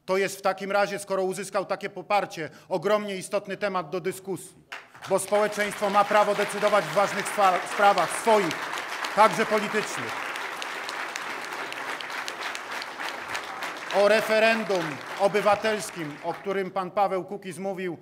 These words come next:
ja także mówiłem, że trzeba dokonać takiej zmiany w nowej polskiej konstytucji. Wierzę w to, że uda nam się ją przygotować, ale może nawet szybciej, żeby by rzeczywiście naród miał głos, skoro jest suwerenem,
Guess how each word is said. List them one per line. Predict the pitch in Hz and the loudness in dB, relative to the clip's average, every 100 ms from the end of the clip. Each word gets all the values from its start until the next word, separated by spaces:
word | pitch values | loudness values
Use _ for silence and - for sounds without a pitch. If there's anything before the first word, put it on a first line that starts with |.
| - | -8
ja | 170 185 | 0 2
także | 190 196 160 165 | 4 0 0 -8
mówiłem, | 135 117 95 82 82 _ _ _ | -8 -12 -14 -18 -20 _ _ _
że | - 175 | -6 -6
trzeba | 180 202 196 180 165 - | -2 0 4 4 2 -8
dokonać | 139 190 190 190 180 | -4 -2 -2 -4 -6
takiej | - 196 196 185 165 | -2 -2 -2 -8 -8
zmiany | 165 190 185 156 117 - _ _ _ _ _ _ _ | -6 -4 -4 -6 -12 -18 _ _ _ _ _ _ _
w | 156 | 0
nowej | 196 190 185 | 2 2 0
polskiej | 196 190 190 185 | -2 -2 -6 -6
konstytucji. | 185 180 185 196 196 175 | -6 -6 -8 -6 -8 -6
Wierzę | 151 175 185 | -4 -2 -4
w | |
to, | 190 | -6
że | 160 | -6
uda | 185 190 185 | -6 -4 -4
nam | 180 | -4
się | 175 | -6
ją | 185 170 | -8 -8
przygotować, | 185 180 185 202 151 120 - - _ _ | -8 -6 -2 -2 -2 -8 -12 -20 _ _
ale | 139 180 | 2 2
może | 185 190 202 | 2 -2 -2
nawet | 196 196 - | -2 -2 -6
szybciej, | - 214 - 98 90 _ _ _ _ _ | -8 -8 -10 -20 -20 _ _ _ _ _
żeby | 113 175 170 180 165 - _ _ _ _ _ | -4 -2 0 -2 -2 -8 _ _ _ _ _
by | 110 185 202 | -4 -2 -2
rzeczywiście | 175 190 196 214 - | -4 -6 -8 -8 -4
naród | 196 202 202 196 | 2 4 2 0
miał | 196 185 | -2 0
głos, | 196 190 - - - - | 4 2 2 -12 -18 -18
skoro | - 190 196 | -4 0 2
jest | 190 190 | 0 -4
suwerenem, | 196 196 196 175 110 87 | 0 2 2 0 -8 -16